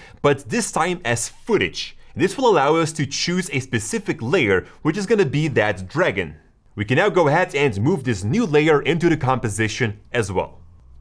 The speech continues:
And this is the workflow between Adobe Illustrator and Adobe After Effects. You can check out my animated short and more tutorials through a playlist in the description down below.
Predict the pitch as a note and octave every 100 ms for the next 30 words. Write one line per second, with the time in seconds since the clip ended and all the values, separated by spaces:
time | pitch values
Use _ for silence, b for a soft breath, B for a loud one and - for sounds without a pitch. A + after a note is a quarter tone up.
0 | - D3 A#2 G#2 A#3+ - - G#3+ F3 C3+
1 | B2 F#3 A#3 - - G#3+ A3 C3 C3+ -
2 | D#3 D3+ G#2+ C#3+ D#3+ A#2 G2+ E3 F#3 -
3 | - D#3+ D#3 D3 C#3+ C#3 C#3+ - G#2 B2
4 | B2+ A#2 - A#2+ A2+ - F#2 - E2+ -
5 | - B B - E3+ A#3 A3 G#3 G3 E3+
6 | D#3+ D3+ E3 F3 F3 D#3 - D#3+ D#3+ D#3
7 | C3+ D3 A2+ B2+ D3+ C#3+ - B2 C3 B2
8 | - - A#2 - B2+ B2 A#2+ A2+ - F#3
9 | G#3+ D3 - D3 - C3 A#2+ b b -
10 | F#2+ C3 A2+ G#2 F#2 C#2+